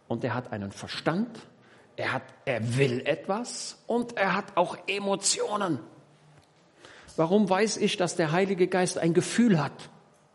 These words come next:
Weil die Bibel sagt, „Betrübt nicht den Heiligen Geist, mit dem ihr versiegelt worden seid.“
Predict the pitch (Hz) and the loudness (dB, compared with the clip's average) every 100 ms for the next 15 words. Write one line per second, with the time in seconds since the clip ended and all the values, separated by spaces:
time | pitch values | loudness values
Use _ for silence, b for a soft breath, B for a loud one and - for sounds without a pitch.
0 | _ B B B B B B - 151 151 | _ B B B B B B -4 0 0
1 | 151 185 180 151 160 - 190 190 175 185 | -2 2 2 2 0 2 0 0 -2 4
2 | 247 269 - - 185 185 - - - 151 | 6 6 2 0 4 4 2 -2 -2 0
3 | 123 180 196 185 180 165 - 190 180 - | 0 -2 -2 -6 -6 -6 -4 -2 -2 -2
4 | 175 175 180 190 180 165 165 196 202 190 | -2 -4 -6 -6 -8 -6 -6 -4 -2 -2
5 | 180 190 190 160 - - - - - | -2 -4 -6 -6 -8 -6 -6 -8 -14